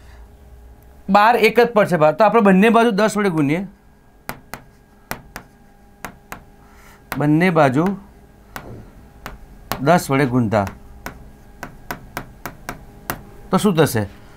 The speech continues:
આ થશે દસ એક્સ બરાબર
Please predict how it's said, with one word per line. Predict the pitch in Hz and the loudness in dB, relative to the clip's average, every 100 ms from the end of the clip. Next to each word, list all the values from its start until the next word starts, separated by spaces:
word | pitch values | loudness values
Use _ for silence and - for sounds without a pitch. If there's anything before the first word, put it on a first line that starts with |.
| - - - 143 | -14 -14 -8 -4
આ | 147 | -2
થશે | 156 143 156 - - | 0 0 -2 -4 -6
દસ | 113 123 - | -2 -2 -2
એક્સ | 156 - - - - - - - - - 151 | -4 -4 -14 -16 -18 -20 -20 -20 -18 -6 0
બરાબર | 170 180 147 113 | 2 4 2 0